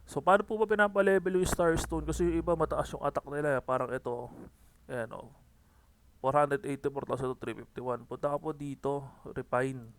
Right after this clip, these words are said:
Click mo yung refine. Click mo yung Starstone mo. Refine all mo. Ayan.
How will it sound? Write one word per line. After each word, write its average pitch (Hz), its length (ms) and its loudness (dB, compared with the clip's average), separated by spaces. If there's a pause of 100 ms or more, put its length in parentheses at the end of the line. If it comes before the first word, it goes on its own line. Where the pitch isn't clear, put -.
(220)
Click 123 240 -12
mo 143 80 -8
yung 165 140 -4
refine. 156 480 2 (580)
Click - 160 -10
mo 127 160 -14
yung - 80 -10
Starstone 143 640 -2
mo. 123 340 -8 (400)
Refine 123 400 -4
all 127 240 -2
mo. 123 320 -14 (1500)
Ayan. - 240 -12